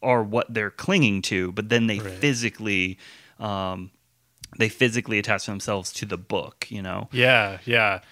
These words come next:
Speaker 2: It, it is really interesting. I had never really thought too much about the, like, because Gusteau represents himself as this, like, this, this, like, um, impersonation, uh, in his mind,
Speaker 1: Mm-hmm.
Speaker 2: like,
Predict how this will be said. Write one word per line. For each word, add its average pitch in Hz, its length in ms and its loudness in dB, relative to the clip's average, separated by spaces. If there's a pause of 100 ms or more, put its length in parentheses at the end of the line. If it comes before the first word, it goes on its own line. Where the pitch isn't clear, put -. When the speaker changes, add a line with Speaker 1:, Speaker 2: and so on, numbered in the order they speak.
(140)
Speaker 2:
It, 139 100 0
it 175 100 -2
is 165 280 4
really 135 160 0
interesting. 123 240 0
I 113 80 2
had 147 100 2
never 139 180 0
really 123 120 -2
thought - 200 2
too 127 80 -4
much 113 140 -2
about 107 300 2
the, 113 120 2
like, 98 460 -4
because 165 640 4 (260)
Gusteau 135 760 2
represents 117 540 0
himself 143 540 2
as 113 260 0
this, 110 300 0
like, 101 400 0 (480)
this, 117 340 -2
this, 120 260 0
like, 101 360 0
um, 107 240 -2
impersonation, 113 920 -4 (140)
uh, 135 140 -10
in 127 100 -2
his 104 120 -6
mind, 117 520 -2 (160)
Speaker 1:
Mm-hmm. 120 300 4 (240)
Speaker 2:
like, 120 300 4